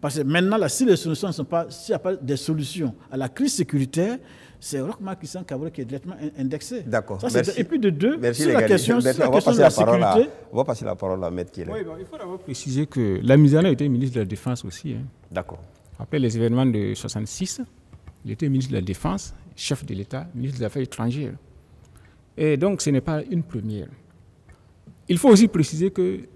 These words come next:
Speaker 3: le ministre délégué auprès du président du Faso est l'équivalent du ministre d'État. Dans la hiérarchie, vous avez par exemple le Premier ministre,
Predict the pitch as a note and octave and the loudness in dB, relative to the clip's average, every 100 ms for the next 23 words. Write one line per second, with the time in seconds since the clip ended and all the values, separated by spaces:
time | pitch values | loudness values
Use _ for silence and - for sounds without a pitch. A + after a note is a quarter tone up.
0 | - C#3+ F3+ G3 A#2+ C#3 C3 C3 E3 B2+ | -4 2 2 2 4 6 6 4 2 0
1 | B2 D#3 B2 - B2 C3+ G#2 A2 G#2+ - | -2 -2 -2 -4 -4 -2 -6 -10 -8 -6
2 | C#3+ D3 D#3 E3+ D#3+ F3+ A#2+ B2 B2 G#2+ | -2 -2 -2 -2 0 0 0 0 -2 -6
3 | - G#2 - _ _ _ _ _ _ _ | -10 -14 -16 _ _ _ _ _ _ _
4 | _ _ _ _ _ _ _ _ - G2+ | _ _ _ _ _ _ _ _ -8 -2
5 | A#2 B2+ C3+ C3 - G3 F#3+ A2 B2+ C#3 | 0 2 2 2 0 -4 -6 -2 -2 -2
6 | A#2+ B2+ B2 G#2+ F#2+ F#2 - - A#2 A#2+ | -4 -4 -4 -6 -8 -10 -16 -8 -4 -2
7 | G#2+ B2+ D3 | -2 -4 -6